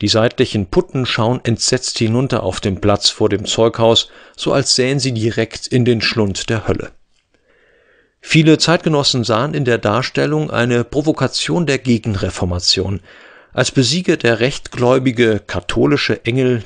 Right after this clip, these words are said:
die protestantische Irrlehre. Gegossen wurde das Werk von Wolfgang Neithardt dem Jüngeren,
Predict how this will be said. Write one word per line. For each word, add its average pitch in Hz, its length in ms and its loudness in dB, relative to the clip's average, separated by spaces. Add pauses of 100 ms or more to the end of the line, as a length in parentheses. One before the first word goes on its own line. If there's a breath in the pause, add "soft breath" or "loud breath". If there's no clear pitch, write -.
die 120 140 -2
protestantische - 960 -2
Irrlehre. 95 720 -2 (1800 soft breath)
Gegossen 165 420 4
wurde 143 220 4
das 123 240 0
Werk 107 260 -2
von 131 300 -2
Wolfgang 113 460 0
Neithardt 107 560 0
dem 117 120 2
Jüngeren, 113 580 0